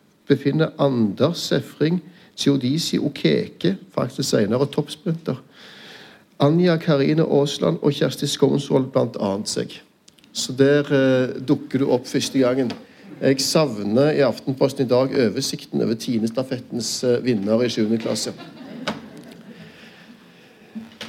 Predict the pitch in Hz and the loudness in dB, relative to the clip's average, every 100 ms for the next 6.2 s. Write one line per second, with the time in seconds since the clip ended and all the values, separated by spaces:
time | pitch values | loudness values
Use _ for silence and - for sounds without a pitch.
0 | - 165 165 202 135 165 190 185 156 165 | 0 0 4 4 6 4 4 2 4 4
1 | 147 156 196 214 202 151 123 160 156 147 | 2 2 4 4 4 2 0 2 2 2
2 | 165 160 160 160 160 127 165 156 156 160 | 0 2 2 2 2 0 -2 0 0 0
3 | - 170 151 147 135 139 156 160 - 131 | 2 2 2 -2 0 4 6 4 0 -2
4 | 160 147 - - 117 127 139 117 110 131 | 0 -2 -2 0 2 2 2 0 0 -2
5 | 143 131 131 131 147 160 123 - - 123 | -2 -2 -2 -4 -2 0 0 -2 -2 2
6 | 123 | 2